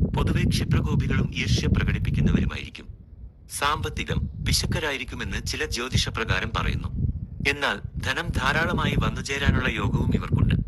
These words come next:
കലാപരമായ താല്പര്യങ്ങൾ, കലാസാംസ്കാരിക രംഗത്ത് താല്പര്യമുള്ളവരായിരിക്കും. കുടുംബ ബന്ധങ്ങൾ, മാതാപിതാക്കളിൽ നിന്ന് വേണ്ടത്ര പരിഗണന ലഭിക്കാത്തവരായിരിക്കും. സ്വജനങ്ങളിൽ നിന്ന് അകന്നു കഴിയാൻ ആഗ്രഹിക്കുന്നവരും സഹോദര സ്നേഹം കൂടുതലുള്ളവരുമായിരിക്കും.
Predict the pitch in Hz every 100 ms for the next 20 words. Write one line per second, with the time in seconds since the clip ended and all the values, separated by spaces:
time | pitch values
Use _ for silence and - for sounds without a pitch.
0 | - - - - - 143 165 180 - -
1 | - - 110 110 - - - - - -
2 | - 120 143 156 165 - - 135 127 120
3 | 104 - - - 104 110 113 113 85 85
4 | 82 80 - - - - - - - -
5 | - 330 - 359 - - - - - -
6 | 117 127 139 156 147 139 139 139 117 101
7 | 98 107 131 139 - - 117 107 110 110
8 | 113 101 - 104 90 87 80 78 - -
9 | - - - - - - - 147 151 156
10 | 165 151 135 120 113 113 117 - 117 117
11 | 120 113 - 110 107 113 92 90 104 -
12 | 104 123 135 131 - 110 101 117 113 104
13 | 101 92 85 80 76 73 73 - -